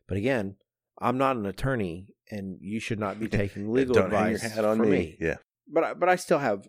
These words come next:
Speaker 1: I mean, I have enough knowledge that I can bring some, "Hey, this is a red flag area."
Speaker 2: Yeah.
Speaker 1: But
Speaker 2: This is, this is a little bit of a, something that could go sideways if we're not careful.
Speaker 1: Yeah.
Speaker 2: Yeah.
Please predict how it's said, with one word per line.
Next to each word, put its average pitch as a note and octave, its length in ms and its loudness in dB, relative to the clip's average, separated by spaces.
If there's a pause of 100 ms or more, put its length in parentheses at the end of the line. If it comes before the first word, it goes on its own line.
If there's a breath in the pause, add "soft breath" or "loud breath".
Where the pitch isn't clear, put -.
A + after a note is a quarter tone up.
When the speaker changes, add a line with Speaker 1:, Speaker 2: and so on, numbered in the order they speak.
Speaker 1:
I A2+ 60 -4
mean, A#2+ 120 -2
I C#3+ 60 0
have B2+ 140 -2
enough G2+ 200 -6
knowledge F#2 380 -6
that F2 80 -8
I E2+ 60 -8
can F2 120 -14
bring E2 240 -14
some, D#2 300 -14 (460)
"Hey, F#2 180 0
this F#2 280 -6
is F2+ 140 -8
a E2 60 -8 (200)
red E2 240 -6
flag D#2+ 440 -8
area." D#2+ 420 -10 (260)
Speaker 2:
Yeah. E2 220 -2 (180)
Speaker 1:
But G2+ 100 -4
Speaker 2:
This A2+ 140 -2
is, A#2 120 0 (220 loud breath)
this A2+ 140 -8
is A2 120 -4
a F#2 80 2
little F#2 360 2
bit F#2+ 160 -4
of C#3 100 -8
a, F2 60 -4
something F2+ 300 -4
that D#2 120 -4
could E2 180 -8
go E2 180 -2
sideways C2 520 -6
if - 140 -16
we're C2+ 80 -4
not A1 120 -10
careful. - 420 -12
Speaker 1:
Yeah. C#2+ 180 -4
Speaker 2:
Yeah. - 60 -14